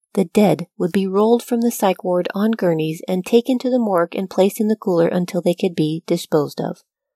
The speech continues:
He knew his treatment wasn't working. He knew he was responsible for killing upwards of four hundred people. That is a serial killer. He may not have injected them himself,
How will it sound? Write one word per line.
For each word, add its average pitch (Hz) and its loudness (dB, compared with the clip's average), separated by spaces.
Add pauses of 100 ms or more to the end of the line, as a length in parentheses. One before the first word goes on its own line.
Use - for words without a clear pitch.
(260)
He 302 4
knew 208 6
his 160 0
treatment 170 -2
wasn't 160 -4
working. 220 0 (320)
He 311 8
knew 320 8
he 269 2
was 254 2
responsible 262 0
for 202 -4
killing 254 2
upwards 262 0
of 226 2
four 311 2
hundred 233 -2
people. - 2 (720)
That - 2 (400)
is 196 -2
a 175 -4
serial 196 -4
killer. 147 -8 (640)
He 277 4
may 269 6
not 240 2
have 226 0
injected 202 0
them 185 -2
himself, 170 -2